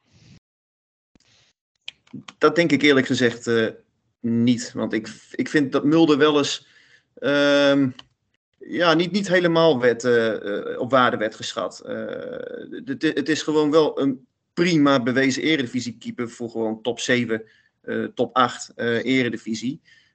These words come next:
Eh, ehm, Noppert, ik begrijp het hele sentiment dat hij, dat hij de cultheld is, de, de Friese jongen.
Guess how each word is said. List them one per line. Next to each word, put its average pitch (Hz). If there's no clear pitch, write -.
Eh, 113
ehm, 110
Noppert, 143
ik -
begrijp 139
het 131
hele 135
sentiment 131
dat 113
hij, 117
dat 113
hij 113
de 117
cultheld 143
is, 135
de, 113
de 113
Friese 135
jongen. 151